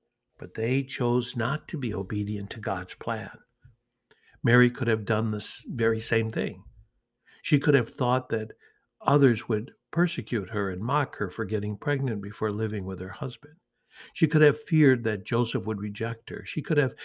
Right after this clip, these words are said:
realized that her life would be very difficult if she said yes to the angel. Only she chose God,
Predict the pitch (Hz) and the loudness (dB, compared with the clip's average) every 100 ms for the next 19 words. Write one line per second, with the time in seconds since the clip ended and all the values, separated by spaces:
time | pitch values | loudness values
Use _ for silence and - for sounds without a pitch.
0 | - - 143 160 147 120 117 107 107 101 | -18 0 6 8 8 4 0 -4 -6 -4
1 | 107 113 123 120 - 104 107 104 - - | -2 -2 -2 -4 -6 -8 -8 -10 -12 -20
2 | - 135 135 127 107 139 131 117 - 92 | -6 0 2 2 -2 -4 -2 -6 -6 -8
3 | 92 107 - 101 - 104 101 107 120 - | -8 -10 -10 -10 -8 -8 -6 -6 -4 -6
4 | - 117 113 117 113 110 110 - _ _ | -10 -10 -6 -4 -2 -4 -10 -20 _ _
5 | _ _ _ _ _ _ _ _ _ _ | _ _ _ _ _ _ _ _ _ _
6 | _ _ _ _ _ - 117 139 139 147 | _ _ _ _ _ 2 4 4 4 2
7 | 147 - - 127 90 98 - _ - - | -2 -8 -6 -6 -6 -10 -14 _ -10 -2
8 | 156 160 147 98 98 - 107 90 - - | 2 6 4 2 -4 -8 -8 -8 -10 -14